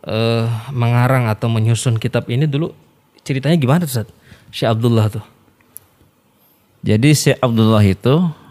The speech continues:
Speaker 2: yang kalau kita cermati dalam kitab ini, bahwasanya beliau itu, eh, mengarang kitab ini untuk membantah daripada tuduhan-tuduhan orang-orang yang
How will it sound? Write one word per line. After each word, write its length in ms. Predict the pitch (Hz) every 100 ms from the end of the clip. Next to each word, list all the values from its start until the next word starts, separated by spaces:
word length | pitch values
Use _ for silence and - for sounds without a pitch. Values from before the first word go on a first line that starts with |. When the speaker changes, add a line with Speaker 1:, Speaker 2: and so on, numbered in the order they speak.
| - _ _ _ -
Speaker 2:
yang 280 | 98 95 90
kalau 200 | 101 101
kita 340 | 101 - 107
cermati 440 | 101 107 107 110 139
dalam 280 | 110 104
kitab 280 | 101 104 95
ini, 420 | - 98 139 185 180 _ - - _ _ _ _ _
bahwasanya 460 | - 110 117 117 160
beliau 300 | 139 117 101
itu, 480 | 101 - 170 170 - - - - -
eh, 480 | 113 113 113 110 110 - -
mengarang 400 | - 123 131 139
kitab 300 | 131 117 113
ini 440 | - 95 131 175 - _ _ _ _ _ _ _ -
untuk 440 | 139 135 175 -
membantah 640 | 139 123 110 98 98 143 143
daripada 540 | 104 104 104 101 123
tuduhan-tuduhan 960 | - 110 104 107 107 104 92 92 131 -
orang-orang 520 | 113 107 95 101 123
yang 200 | 117 135